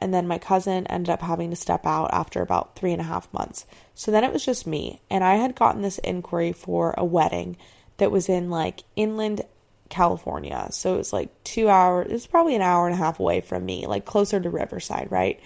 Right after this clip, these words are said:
And it was for this gal. She reached out. She's like, "I'm getting married. I'd love a grazing table." So I'm like, "Heck yeah, let's do it." So anyway, she reaches out. I'm, you know, sends me the specs of what the event would be. So she's like, you know, "It's gonna be a hundred people."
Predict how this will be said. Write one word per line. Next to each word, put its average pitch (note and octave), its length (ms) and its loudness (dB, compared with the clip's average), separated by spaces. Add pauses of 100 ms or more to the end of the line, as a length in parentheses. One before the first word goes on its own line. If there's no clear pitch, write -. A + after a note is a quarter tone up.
(400)
And G#3 80 2
it - 20 4
was A#3 140 -2
for C4 140 -2
this C4 180 0
gal. F3 320 4
She - 160 -6
reached G3+ 300 -2
out. E3+ 180 2
She's F3 180 -6
like, E3+ 160 -2
"I'm E3+ 140 -4
getting E3+ 260 -4
married. C4+ 540 0 (380)
I'd F#3+ 160 4
love F3+ 180 4
a - 20 -4
grazing A#3+ 440 2
table." G#3+ 360 2
So G#3+ 140 0
I'm G#3+ 100 2
like, G#3 300 -2 (140)
"Heck C#4 260 -2
yeah, D4+ 140 6
let's F#3+ 280 4
do B3+ 180 4
it." - 200 0
So C4 240 6
anyway, F#3 240 4
she - 220 -2
reaches D4+ 340 0
out. G3+ 340 8
I'm, G3 280 0 (160)
you G#3+ 100 0
know, F3+ 140 0
sends G3+ 360 0
me G#3+ 200 0
the G3 80 2
specs F3+ 420 2
of F3+ 100 0
what F3 180 0
the F3 100 2
event E3 260 2
would E3 120 -2
be. E3 220 0
So - 200 -6
she's F3 280 -4
like, D#3 360 2
you - 40 -2
know, - 140 -4
"It's - 140 -8
gonna F3+ 200 -6
be F3+ 200 -2
a F3 60 0
hundred F#3 440 -2
people." C4+ 760 2